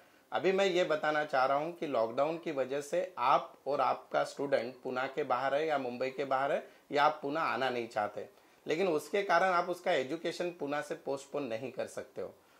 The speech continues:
तो उसके लिए हम लोग क्या कर रहे हैं कि पुणे से ही आपका बच्चा घर पे रहकर पुणे का ही कॉलेज ऑनलाइन अटेंड कर पाएगा, पुणे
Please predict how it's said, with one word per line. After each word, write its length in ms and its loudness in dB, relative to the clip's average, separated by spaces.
तो 100 0
उसके 300 2
लिए 120 2
हम 240 -2
लोग 200 0
क्या 160 2
कर 200 -4
रहे 120 0
हैं 120 -4
कि 80 -4
पुणे 440 0
से 140 0
ही 280 -4
आपका 420 4
बच्चा 400 0
घर 260 0
पे 180 2
रहकर 400 2
पुणे 280 2
का 140 2
ही 180 0
कॉलेज 360 2
ऑनलाइन 380 0
अटेंड 340 -2
कर 140 -2
पाएगा, 460 -2
पुणे 280 0